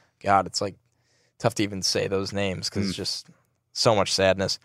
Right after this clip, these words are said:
Speaker 1: You get Eric DeCosta, who every N F L team that's had a vacancy seemed to want over the last couple of years, and he's just, I don't wanna say stuck behind Ozzie Newsome, but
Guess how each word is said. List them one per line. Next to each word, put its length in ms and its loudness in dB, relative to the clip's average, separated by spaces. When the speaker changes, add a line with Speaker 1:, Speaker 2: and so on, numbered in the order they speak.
Speaker 1:
You 160 8
get 180 10
Eric 200 8
DeCosta, 600 8
who 220 2
every 400 4
N 140 6
F 100 0
L 140 6
team 220 -4
that's 120 0
had 140 6
a 40 4
vacancy 680 2
seemed 260 -2
to 80 -8
want 500 0
over 140 0
the 80 4
last 280 6
couple 200 2
of 80 4
years, 240 6
and 80 -4
he's 80 -4
just, 380 -4
I 80 8
don't 100 10
wanna 140 8
say 120 2
stuck 460 4
behind 380 4
Ozzie 260 6
Newsome, 460 2
but 260 4